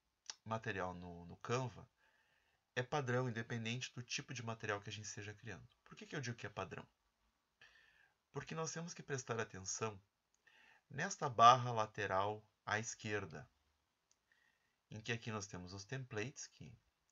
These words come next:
podemos mudar de ideia no meio do caminho, e clicando em qualquer elemento da apresentação, do, do documento, do material que eu estiver criando no Canva,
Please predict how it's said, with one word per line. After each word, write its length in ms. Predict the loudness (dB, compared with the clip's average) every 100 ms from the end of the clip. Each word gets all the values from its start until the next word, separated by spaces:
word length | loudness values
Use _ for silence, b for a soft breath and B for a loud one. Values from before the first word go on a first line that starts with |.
| -16
podemos 340 | -12 -10 -10 -8
mudar 480 | -8 -4 -2 -2 -6 _ -18
de 120 | -16
ideia 260 | -8 -8 -8
no 100 | -10
meio 160 | -12
do 80 | -10
caminho, 400 | -6 -6 -4 -8 -12 -20 -20 -20 -20 _ _ _ _ _ _ _ _
e 260 | 0 2 2 -4 _ _ _ _ B B B _
clicando 760 | -6 -6 2 2 4 0 -4 -6 _ _
em 120 | -8
qualquer 380 | -4 -4 0 2
elemento 840 | 2 2 0 0 0 0 -6 -14 -14 _ _ _ _ -6
da 180 | -2
apresentação, 920 | -2 -4 -8 -8 -10 -8 -4 -4 -4 -6
do, 140 | -10
do 200 | -12 -14 -16 -16
documento, 720 | -16 -14 -10 -6 -6 -8 -16
do 180 | -18 -20 _ _ _ _ _ _ _ _ _ -4
material 440 | -4 0 4 4
que 80 | 2
eu 20 |
estiver 320 | -4 0 0
criando 260 | 0 -8 -8
no 80 | -8
Canva, 440 | -4 -4 -4 -10